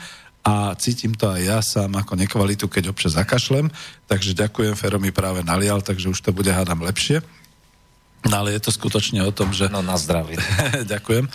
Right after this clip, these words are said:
Speaker 1: skutočne je to o tom, že do tej ľudskej práce sa prenáša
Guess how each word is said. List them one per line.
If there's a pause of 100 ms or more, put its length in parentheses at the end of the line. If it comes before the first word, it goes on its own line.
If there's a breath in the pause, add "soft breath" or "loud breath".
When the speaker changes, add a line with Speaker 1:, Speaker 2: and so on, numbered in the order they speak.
(480 loud breath)
Speaker 1:
skutočne
je
to
o
tom,
že (320 loud breath)
do
tej
ľudskej
práce
sa
prenáša